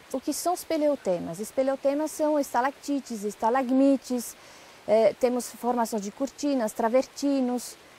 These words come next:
e a gente vai ter ocasião de olhar de, de, né,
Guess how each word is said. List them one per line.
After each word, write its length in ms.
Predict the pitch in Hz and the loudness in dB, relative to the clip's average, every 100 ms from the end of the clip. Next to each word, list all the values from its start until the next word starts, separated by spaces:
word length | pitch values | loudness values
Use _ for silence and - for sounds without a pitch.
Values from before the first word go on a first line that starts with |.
| - - - | -20 -20 -2
e 180 | 294 330 | 4 4
a 40 | |
gente 200 | 311 311 | 4 0
vai 160 | 311 320 | 0 2
ter 180 | 320 320 | 2 0
ocasião 720 | 330 311 240 269 302 302 220 | 6 4 6 6 6 4 0
de 220 | 190 269 | 0 2
olhar 460 | 302 247 285 277 | 6 6 4 2
de, 120 | 196 220 | 0 -4
de, 300 | 208 185 185 170 156 160 | -4 -6 -8 -10 -10 -8
né, 260 | 180 247 | -6 -6